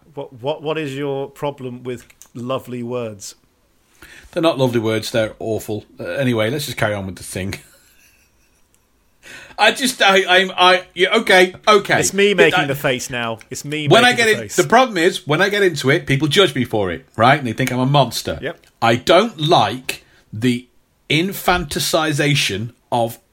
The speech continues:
Speaker 2: pets. I don't like treating them like babies. I don't like doggo. I don't like pupper.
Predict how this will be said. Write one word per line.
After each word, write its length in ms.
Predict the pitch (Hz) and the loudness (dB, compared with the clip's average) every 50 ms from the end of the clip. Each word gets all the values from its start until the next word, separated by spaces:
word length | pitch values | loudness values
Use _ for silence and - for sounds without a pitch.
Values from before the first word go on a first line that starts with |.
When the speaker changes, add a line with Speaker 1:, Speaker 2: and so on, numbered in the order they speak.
| - _ _ | -20 _ _
Speaker 2:
pets. 680 | - - 120 - - - - - - - - - - _ - - - - | 0 0 0 0 -2 -8 -6 -6 -4 -6 -6 -8 -12 _ -20 -20 -20 -12
I 60 | - 95 | -10 -2
don't 260 | - 139 143 175 156 | 2 2 2 2 2
like 180 | 151 147 147 | 0 -2 -2
treating 240 | 143 - - 147 147 147 | -2 -4 -6 -4 -2 0
them 20 | 127 | 0
like 240 | 123 123 - 113 113 | 0 -2 -4 -4 0
babies. 580 | 135 123 120 120 104 104 92 87 85 82 - - | 2 2 2 2 -2 -6 -8 -8 -8 -8 -8 -10
I 100 | - 98 | -6 -4
don't 180 | 113 113 127 123 | -2 -4 -2 -2
like 280 | 120 127 127 127 - | -4 -4 -4 -6 -2
doggo. 600 | - 127 120 120 113 131 120 117 117 113 117 117 120 - - - - | 0 0 0 2 0 -2 -2 -2 -2 -2 -4 -4 -6 -10 -16 -10 -6
I 40 | 95 | -4
don't 160 | 107 117 127 | -4 -4 -4
like 240 | 131 135 127 - _ | -6 -8 -8 -8 _
pupper. 680 | - - 139 135 135 - 131 123 117 117 117 117 - | -6 -4 -2 -4 -2 -2 -2 -2 0 0 -2 -2 -6